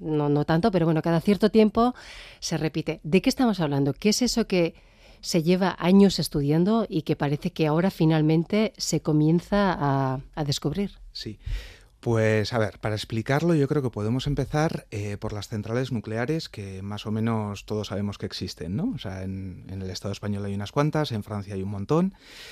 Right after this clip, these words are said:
Speaker 2: Eh, esas centrales nucleares consiguen energía, muchísima energía, de la fisión nuclear.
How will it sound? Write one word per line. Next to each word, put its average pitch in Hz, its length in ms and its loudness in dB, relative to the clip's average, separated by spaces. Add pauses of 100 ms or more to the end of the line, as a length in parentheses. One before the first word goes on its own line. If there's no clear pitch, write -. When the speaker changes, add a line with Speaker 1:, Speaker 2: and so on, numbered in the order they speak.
(300)
Speaker 2:
Eh, 110 480 2
esas 127 300 -2
centrales 151 360 0
nucleares 151 540 -2
consiguen 104 840 -6
energía, 113 640 -4
muchísima 127 560 -4
energía, 156 480 -2 (720)
de 139 320 4
la 143 320 0
fisión 127 1000 -4
nuclear. 95 460 -8